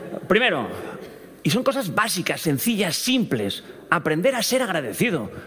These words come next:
Hay un refrán que dice, "Tú no sabes lo que tienes hasta que lo pierdes". Y no es demagogia, es una verdad como un piano, que no sabemos lo que tenemos muchas veces. No hay nadie que llegue a su casa,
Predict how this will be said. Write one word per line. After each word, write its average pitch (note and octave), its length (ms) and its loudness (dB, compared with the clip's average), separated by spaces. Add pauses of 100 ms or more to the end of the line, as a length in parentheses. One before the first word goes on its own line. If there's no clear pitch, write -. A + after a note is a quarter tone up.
(120)
Hay A#3+ 180 2
un A#3 80 0
refrán G3 260 0
que G3+ 80 2
dice, D3+ 220 2
"Tú B3+ 100 -4
no C4 80 2
sabes F#3 240 0
lo D3 60 0
que - 100 -2
tienes G3 320 -2 (300)
hasta F3 400 0
que D#3+ 100 -2
lo C3 100 -2
pierdes". E3 560 -4 (420)
Y C#3+ 120 6
no F3 120 4
es B3 100 0
demagogia, B2 540 0
es A#3+ 200 2
una F#3 160 0
verdad C3 240 -2
como C3 180 2
un G3 100 2
piano, A#2 460 0 (520)
que D#3+ 120 2
no A3+ 100 -4
sabemos G3 300 0
lo A#3 60 0
que F3 80 -2
tenemos F3 260 0
muchas G3 200 2
veces. C3 380 -2 (180)
No D3 100 2
hay G#3 80 0
nadie A3 200 0
que D#3 100 0
llegue A3 200 0
a G#3 60 0
su E3 120 0
casa, F3 400 -4